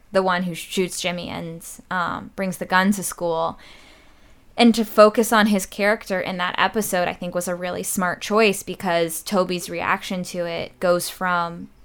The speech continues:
protecting Rick and, uh, like, standing up for him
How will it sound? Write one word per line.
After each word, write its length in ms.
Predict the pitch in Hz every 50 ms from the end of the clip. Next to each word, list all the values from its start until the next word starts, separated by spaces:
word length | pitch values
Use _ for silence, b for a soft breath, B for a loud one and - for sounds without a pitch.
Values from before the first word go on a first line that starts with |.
| - -
protecting 540 | 190 180 - 254 262 262 - 254 240 233
Rick 520 | 240 240 233 226 226 226 - - - - - - -
and, 580 | 190 185 180 175 170 165 170 165 165 165 185 - - - - - - -
uh, 280 | 185 175 98 90 92 - _ _ _ _ _ _ _ _ _
like, 140 | - - -
standing 500 | - - - - 202 185 180 165 156 202
up 160 | 247 262 262
for 120 | - 247 240
him 420 | 226 220 220 214 208 202 202 202